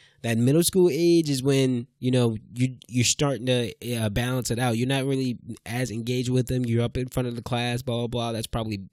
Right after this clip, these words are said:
it. And then you, you doing assignments here and there. Then high school is when you really disconnect as a teacher. You're just giving assignments out and telling them to finish this shit.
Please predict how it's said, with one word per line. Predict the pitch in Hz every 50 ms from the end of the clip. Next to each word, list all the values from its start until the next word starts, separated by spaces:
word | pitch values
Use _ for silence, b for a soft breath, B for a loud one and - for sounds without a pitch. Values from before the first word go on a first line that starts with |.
| - - _ -
it. | 113 120 123 - - _ _ _ _ B B B B B B B B B B
And | 123 123 123
then | 120 117 117
you, | 120 117 110 - -
you | 117 110 113 110 - 110
doing | 104 123 117 120 120 117
assignments | 113 - - 123 120 117 117 120 -
here | 117 127 113 113
and | 110 113
there. | 120 113 95 87 - - _ _ _ _ _ -
Then | 127 120
high | 117 139 165
school | 160 147 143 127
is | 117 120
when | 127 120
you | 117 117
really | 113 143 165 160 143 120
disconnect | 107 98 120 113 - - - 117 104 104 101 - -
as | 104 104
a | 104
teacher. | 92 110 107 95 87 95 85
You're | 90 101 113 113
just | 117 120 110 101
giving | 123 113 110 107 107 104 - - -
assignments | - - - 117 123 120 104 95 - -
out | 90 90 92
and | 95 -
telling | 123 113 101 95 92
them | 98 101
to | - _ _ -
finish | 123 113 113 -
this | - 87 85
shit. | - - 87 65 - _